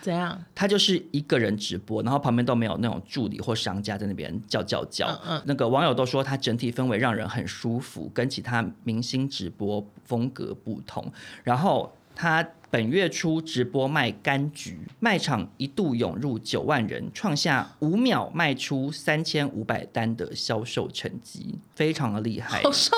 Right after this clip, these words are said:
Speaker 1: 文怎么那么会卖柑橘啊？
Speaker 2: 对，然后因为我看完网友的评论，然后还有加上我去网络上有找到一点点他的直播片段。
Speaker 1: 嗯。
Speaker 2: 第一点就是，我觉得他是走那种很平实，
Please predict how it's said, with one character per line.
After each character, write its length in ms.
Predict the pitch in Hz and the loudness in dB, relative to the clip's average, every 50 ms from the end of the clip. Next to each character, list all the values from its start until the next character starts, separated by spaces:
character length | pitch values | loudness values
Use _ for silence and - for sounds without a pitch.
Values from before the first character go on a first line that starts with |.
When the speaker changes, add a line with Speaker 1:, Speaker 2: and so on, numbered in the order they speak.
| 427 392 | 4 4
Speaker 1:
文 120 | 330 311 | 4 2
怎 80 | 285 269 | 2 2
么 80 | 254 269 | 2 2
那 100 | 359 403 | 2 2
么 140 | 381 330 | 2 2
会 100 | 320 359 349 | 4 4 4
卖 160 | 320 349 330 | 4 2 2
柑 280 | 311 - 277 269 277 285 | 2 0 0 0 -2 -4
橘 340 | 285 - - 170 156 151 156 | -6 -8 -8 -6 -4 -2 -2
啊？ 200 | 156 147 - - - - _ | -2 -2 -4 -6 -10 -6 _
Speaker 2:
对， 260 | 233 233 190 127 - | 0 2 2 2 2
然 120 | 117 156 233 | 4 4 6
后 340 | 269 226 - - - - - _ _ _ | 6 4 4 2 -2 -8 -18 _ _ _
因 160 | - 214 269 | 2 4 4
为 80 | 269 | 6
我 180 | 247 175 135 117 | 6 6 4 4
看 300 | 117 - 202 214 170 147 | 4 2 2 2 4 4
完 320 | 120 113 107 107 120 139 139 | 4 4 2 2 0 -2 0
网 200 | - 127 120 120 | 0 2 2 4
友 180 | 143 143 107 92 | 4 4 2 2
的 160 | 98 95 85 | 2 0 -2
评 200 | - - 123 123 | 0 2 2 4
论， 120 | 143 135 | 4 4
然 80 | 127 135 | 4 4
后 60 | 147 | 4
还 100 | 135 139 | 4 4
有 80 | 131 117 | 4 4
加 140 | 110 135 127 | 4 2 2
上 100 | 160 143 | 4 2
我 80 | 110 | 2
去 320 | 104 - 147 131 120 98 - - - | 0 0 0 2 2 0 0 -2 -2
网 160 | - 110 101 | -2 0 2
络 100 | 120 135 | 0 2
上 140 | - 151 117 | 2 2 0
有 60 | 107 | 0
找 140 | 101 101 90 | 0 -2 0
到 160 | 98 117 123 - | 0 0 0 0
一 60 | - | -2
点 260 | 127 - 101 87 76 | -4 -2 -4 -4 -4
点 200 | 95 - 90 64 | -4 -4 -4 -4
他 160 | 98 - 113 98 | -2 -2 -2 -2
的 240 | 95 82 62 57 - - - 170 156 | 0 -2 -2 -4 -6 -6 -4 -4 -2
直 140 | 127 107 107 | -2 -2 -2
播 240 | 101 107 110 113 117 | -2 0 0 0 0
片 260 | 113 - - 95 - - - | -2 -2 -4 -4 -4 -4 -6
段。 160 | - 113 - - | -4 -4 -4 -4
Speaker 1:
嗯。 80 | - - - - - - | -6 -12 -12 -18 -18 -6
Speaker 2:
第 220 | - 185 175 175 185 | -2 0 2 2 2
一 40 | 180 | 0
点 220 | - 127 92 76 | 0 -2 -2 0
就 80 | 87 117 | -2 -2
是， 260 | 131 131 107 - - - | 0 0 -2 -2 -4 -2
我 140 | - 120 120 | -2 -2 0
觉 100 | 120 160 | 2 2
得 100 | 165 160 | 2 2
他 220 | 156 143 143 139 | 2 2 0 2
是 320 | 139 - - 143 120 104 - | 0 0 0 0 0 -2 -2
走 300 | - - - - - - | -4 -4 -4 -4 -2 -2
那 80 | 113 110 | -2 -2
种 180 | - - - 76 | -2 -4 -4 -4
很 280 | - 127 110 95 - - - - | -2 0 0 0 -2 -4 -10 -14
平 280 | - - 110 104 113 143 | -6 -2 0 0 0 0
实， 560 | 143 - - - - - 80 80 82 120 | 0 -2 -2 -4 -4 -6 -8 -8 -8 -10